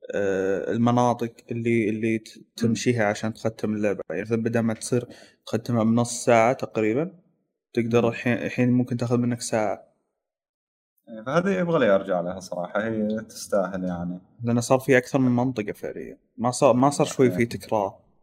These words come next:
Speaker 1: آه، أول كان فيها تكرار بشكل كبير. فيبيلك
Speaker 2: مم.
Speaker 1: يعني، يبيلك تعطيها فرصة نوعًا ما.
Speaker 2: إيه،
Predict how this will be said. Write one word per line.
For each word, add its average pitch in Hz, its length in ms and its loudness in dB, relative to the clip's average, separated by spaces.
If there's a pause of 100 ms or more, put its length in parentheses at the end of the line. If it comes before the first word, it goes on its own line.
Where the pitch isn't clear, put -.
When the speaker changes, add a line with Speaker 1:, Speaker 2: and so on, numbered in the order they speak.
(260)
Speaker 1:
آه، 78 180 0
أول 120 220 6
كان 123 180 -2
فيها 127 160 2
تكرار 123 360 -2
بشكل 123 240 -6
كبير. 117 500 -8 (840)
فيبيلك 110 760 2
Speaker 2:
مم. 110 40 2
Speaker 1:
يعني، 104 140 0
يبيلك 139 240 0
تعطيها 113 320 -4
فرصة 110 340 -6
نوعًا 85 220 -8
ما. 101 160 -16 (440)
Speaker 2:
إيه، 95 320 -6